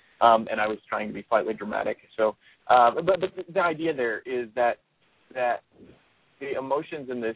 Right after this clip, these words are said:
feelings that go with this, be, having other people feel those, having other people feel that, I think you're right. I think that's a great idea.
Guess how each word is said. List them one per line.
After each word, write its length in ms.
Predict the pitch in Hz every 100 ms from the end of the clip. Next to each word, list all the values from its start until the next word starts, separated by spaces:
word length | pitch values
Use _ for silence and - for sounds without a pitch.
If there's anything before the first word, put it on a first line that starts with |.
| -
feelings 300 | 156 143 117
that 160 | 120 113
go 140 | 113
with 300 | 110 117 117 - -
this, 200 | 110 107 _ _ _ _
be, 160 | 135 127
having 280 | - 156 147
other 120 | 139
people 220 | 135 117 -
feel 160 | 160 160
those, 280 | 101 98 - _ _
having 300 | - 139 131
other 140 | 123 120
people 220 | 110 104
feel 160 | 135 107
that, 220 | 117 110 -
I 80 | -
think 140 | 143 113
you're 140 | 127
right. 180 | 131 107
I 60 | 107
think 160 | 117 113
that's 140 | 110
a 40 | 107
great 180 | 117
idea. 260 | 113 127